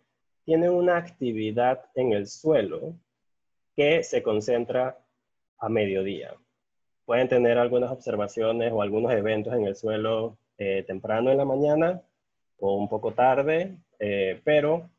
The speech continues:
cuando contrastamos con estas dos islas, eh, en el Pacífico panameño, lo que observamos es que la frecuencia de eventos en el suelo o de este patrón de actividad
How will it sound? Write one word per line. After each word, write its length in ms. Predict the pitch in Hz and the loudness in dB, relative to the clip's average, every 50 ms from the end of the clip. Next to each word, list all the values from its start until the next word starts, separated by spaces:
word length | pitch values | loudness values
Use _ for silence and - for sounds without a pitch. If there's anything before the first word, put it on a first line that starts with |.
| _ _ _ _ _ | _ _ _ _ _
cuando 300 | _ - 120 123 120 131 | _ -2 -2 0 0 -2
contrastamos 920 | - - 139 135 131 - _ - 131 - - - - 156 160 170 185 185 180 - - | -2 -2 -2 -2 -4 -4 _ -2 -2 -2 -2 -2 0 0 2 2 0 -2 -4 -2 0
con 460 | 165 165 170 170 160 156 165 165 143 - | 4 4 6 6 6 4 2 0 -2 -2
estas 440 | 135 127 - - 156 156 147 131 120 | -4 -4 -4 -6 -10 -10 -8 -4 -2
dos 240 | 135 139 139 - - | -2 -2 -2 -2 -4
islas, 800 | - 143 139 - 143 135 127 131 139 139 - - - - - _ _ _ - | -4 -4 -4 -4 -4 -2 0 0 -2 -4 -8 -18 -20 -20 -20 _ _ _ -4
eh, 580 | 113 110 107 104 104 98 101 98 95 95 - - | 0 0 2 2 2 2 0 0 0 -2 -2 -4
en 120 | - 107 104 | -4 -2 -2
el 120 | 104 104 | -2 -4
Pacífico 540 | - 104 104 - 196 175 - 196 190 175 170 | -6 -10 -12 -12 -12 -10 -10 -10 -8 -6 -2
panameño, 600 | 170 160 151 147 151 151 151 156 170 190 214 - _ _ _ _ _ _ | 0 0 2 2 2 0 0 -2 -2 -4 -8 -10 _ _ _ _ _ _
lo 100 | 135 127 | -6 -4
que 80 | - 123 | -2 -4
observamos 520 | - - 131 - 127 135 143 151 147 156 | -4 -4 -2 0 2 2 2 2 2 0
es 120 | 156 143 - | -2 -6 -4
que 320 | - 156 151 - - - _ _ _ _ _ _ _ _ - | 0 0 0 0 -2 -6 _ _ _ _ _ _ _ _ -4
la 280 | 127 123 127 123 123 123 | 0 2 4 2 2 0
frecuencia 1200 | - 135 131 123 - - _ - 202 196 196 190 180 175 175 - - 104 98 90 95 - 101 - _ _ _ _ _ | -2 -4 -4 -4 -4 -6 _ 2 2 4 4 2 0 -2 -6 -8 -4 -4 -2 -2 -4 -6 -10 -16 _ _ _ _ _
de 680 | 120 110 120 117 117 113 113 110 110 110 107 104 - 117 | -2 2 4 6 6 6 4 4 2 0 0 -2 -2 -2
eventos 680 | 113 117 139 143 147 151 156 - _ - 160 165 165 - - | -2 0 0 0 0 0 -4 -6 _ -2 -2 0 0 -2 -2
en 160 | 120 117 113 | -2 0 0
el 100 | 110 214 | -2 -2
suelo 420 | 214 - 151 151 151 151 139 120 117 | -2 0 0 2 2 2 2 2 2
o 120 | 113 110 | 0 0
de 80 | 120 120 | 0 -2
este 160 | - 175 170 | -2 -4 -6
patrón 360 | - 113 - - 147 143 147 | -4 -6 -6 -4 -2 -2 0
de 60 | 156 | 0
actividad 640 | 151 - - - 113 107 107 107 113 123 131 143 | -2 -4 -4 -6 -6 -2 0 0 2 2 0 0